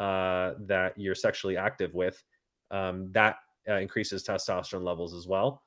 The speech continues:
Um, there's interesting, uh, there's been a lot of questions about does excessive masturbation, ex-, um, uh, you know, mess with testosterone levels.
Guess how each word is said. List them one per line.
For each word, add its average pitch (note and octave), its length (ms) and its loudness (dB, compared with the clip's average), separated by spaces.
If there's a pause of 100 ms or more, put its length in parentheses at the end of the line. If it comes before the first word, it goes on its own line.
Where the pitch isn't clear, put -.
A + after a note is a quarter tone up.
(420)
Um, G#2+ 480 2 (300)
there's C#3 320 12
interesting, E3 1080 4
uh, A#2 420 2
there's B2+ 180 4
been D3+ 140 6
a D3 40 8
lot C3+ 180 10
of C3 80 6
questions B2 380 4
about A2 220 4
does A#2 220 6
excessive A2+ 480 2
masturbation, G#2+ 800 -2
ex-, - 180 -8 (100)
um, G2 480 0 (800)
uh, G2 600 4 (180)
you A#2+ 100 2
know, G#2 60 2
mess A#2 280 2
with A#2 120 -2
testosterone G#2 580 0
levels. F#2 260 -2